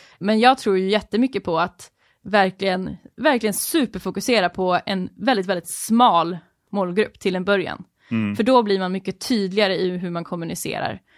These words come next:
Speaker 1: Och då är det mycket lättare. För hittar man, säg att man bara hittar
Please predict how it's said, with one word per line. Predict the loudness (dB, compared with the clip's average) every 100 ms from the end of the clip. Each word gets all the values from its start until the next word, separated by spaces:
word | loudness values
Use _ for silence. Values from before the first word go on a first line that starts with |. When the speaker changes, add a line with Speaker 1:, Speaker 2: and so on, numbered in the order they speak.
| _ _
Speaker 1:
Och | -4 -2
då | 0
är | 0
det | -2
mycket | -4 -4
lättare. | -6 -4 -6
För | -2
hittar | 0 0 2 2
man, | 2
säg | 2 2
att |
man | 4
bara | 4
hittar | 4 0